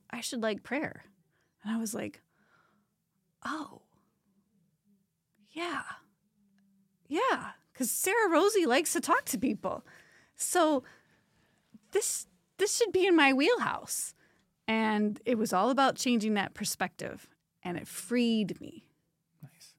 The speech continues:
Speaker 1: Freed me.
Speaker 2: Yeah.
Speaker 1: So it's something that I do all the time now. And the, I have a little alarms on my phone. Tell you what, that's a good use of technology, is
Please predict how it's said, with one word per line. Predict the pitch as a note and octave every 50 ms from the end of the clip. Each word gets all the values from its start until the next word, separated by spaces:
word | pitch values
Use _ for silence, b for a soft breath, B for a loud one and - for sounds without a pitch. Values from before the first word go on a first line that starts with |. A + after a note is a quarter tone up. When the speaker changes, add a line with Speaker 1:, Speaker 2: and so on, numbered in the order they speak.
| _ _ _
Speaker 1:
Freed | - G#3 A3 G3 G3+ F#3 - -
me. | - - - _ - _ _ _ _ b b b b b b b
Speaker 2:
Yeah. | D3 C#3 b b b b b
Speaker 1:
So | - - - - - - - - - _ _ _ _ _ _ _ _ _ _ _ _ _ _ _ _ _ _ -
it's | A#3+ A#3 -
something | - - A3 F#3+ - G#3+ F3+
that | D#3+ D#3
I | -
do | E3 - D#3+ D3
all | G2+ -
the | - -
time | - - - B1+ -
now. | - - - - _ _ _ _ _ _ _ _ _ _ _ _ _ _ _ _ _ _ _ _ _ _ _ -
And | B3+ C#4 C#4+ C4 A3+ G#3 G#3 G#3+ A3+ - b b b b b b b b -
the, | - F3+ E3+ E3+ - _ _ _ _ _ _ _ _ -
I | F3
have | F3+ F#3 G3+ F3+ A#3
a | C#4
little | - G3+ - G#3 F#3+ E3+ D#3
alarms | - F3+ F3+ F#3+ G3+ A3 A3+ G#3+
on | G#3 E3+
my | - - -
phone. | - - - - - - - A#3+ B3+ B3+ - b b b b b b b b b b b b _ _ _ _ _ _ - - _ _ -
Tell | - - - -
you | F3 -
what, | F3 F#3 - - -
that's | - - G3+ - -
a | - E3
good | D3+ - D#3+ D#3+ - -
use | - - - -
of | D3+ -
technology, | - F#3 - - - - - - - - - - - - -
is | - G#3+ F3